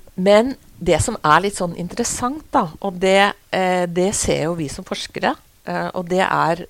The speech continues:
faktisk en sånn, litt sånn utfordring når vi skal gjøre ordentlig sånne randomiserte, kontrollerte studier, og vi bruker C O P M som måleinstrument for å se på forandringer da. Det er at da ser vi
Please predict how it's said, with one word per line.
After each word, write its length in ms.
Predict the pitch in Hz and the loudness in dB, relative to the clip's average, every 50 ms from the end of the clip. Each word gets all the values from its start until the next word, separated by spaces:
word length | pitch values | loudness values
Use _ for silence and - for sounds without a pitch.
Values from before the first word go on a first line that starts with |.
| - | -12
faktisk 340 | - 170 - - 165 - - | -12 -12 -10 -10 -12 -8 -8
en 120 | 175 - - | -10 -10 -10
sånn, 120 | 175 - - | -14 -12 -12
litt 160 | 170 214 - - - | -14 -12 -12 -10 -10
sånn 160 | 180 180 - - - | -10 -10 -12 -12 -12
utfordring 1040 | 156 147 139 139 139 - - - - - 180 156 151 156 160 - 202 220 233 220 202 | -12 -10 -10 -14 -16 -18 -18 -18 -12 -8 -6 -6 -6 -6 -8 -6 -6 -6 -4 -4 -4
når 160 | 190 190 170 156 | -4 -4 -4 -6
vi 100 | 156 147 143 | -6 -6 -8
skal 260 | - - - 180 185 180 | -10 -6 -4 -4 -2 0
gjøre 400 | 185 170 151 135 127 160 - - - | 0 0 -2 -2 -4 -6 -6 -8 -10
ordentlig 520 | - - 147 120 120 - - - 156 151 151 | -14 -14 -14 -14 -16 -14 -8 -6 -6 -6 -4
sånne 260 | - 156 135 127 139 - - - _ _ _ _ _ _ - 143 | -8 -10 -10 -10 -14 -16 -18 -20 _ _ _ _ _ _ -8 -6
randomiserte, 800 | - 123 139 139 143 147 156 156 - - - 147 143 - - - | -6 -6 -6 -6 -10 -8 -8 -8 -8 -6 -8 -8 -8 -10 -14 -14
kontrollerte 720 | - - 151 - - - 165 165 151 131 127 - - 151 - | -12 -12 -12 -12 -8 -8 -6 -6 -6 -8 -10 -10 -12 -12 -12
studier, 460 | - - 123 127 156 180 202 214 - | -10 -12 -12 -8 -4 -4 -4 -4 -4
og 140 | - 165 160 | -4 -4 -4
vi 100 | 165 165 170 175 | -4 -4 -4 -4
bruker 320 | 175 139 - - - 147 | -4 -6 -6 -6 -8 -8
C 160 | 151 - - | -8 -4 -4
O 80 | 135 131 | -4 -4
P 160 | - - - 113 127 | -4 -4 -2 -2 -2
M 200 | 127 143 147 127 - - - - | -2 -4 -6 -8 -10 -14 -18 -14
som 240 | - - 170 165 160 | -6 -6 -4 -2 0
måleinstrument 920 | 156 151 110 101 - 110 - 123 110 - - - - 143 131 120 127 - | 0 0 0 -2 -6 -10 -12 -12 -12 -14 -16 -14 -10 -8 -8 -8 -10 -10
for 100 | - 156 | -12 -10
å 80 | 139 - - | -10 -8 -8
se 100 | - - - - _ | -8 -8 -8 -10 _
på 160 | - 131 123 - | -10 -10 -10 -8
forandringer 800 | - - 139 117 101 95 92 - - 107 120 135 139 151 156 | -8 -4 -4 -4 -4 -6 -12 -14 -12 -10 -8 -6 -6 -6 -6
da. 60 | - - - - - - - | -6 -8 -14 -16 -8 0 2
Det 100 | 180 165 | 4 6
er 520 | - 143 127 131 151 165 185 185 - - - - _ - - | 8 10 10 10 10 8 6 4 -2 -16 -20 -16 _ -4 -4
at 80 | 165 - - | -4 -2 -2
da 80 | 165 170 | -2 -2
ser 320 | - - 170 139 131 131 | -2 -2 -2 -2 -2 -2
vi 140 | 131 143 | -2 -2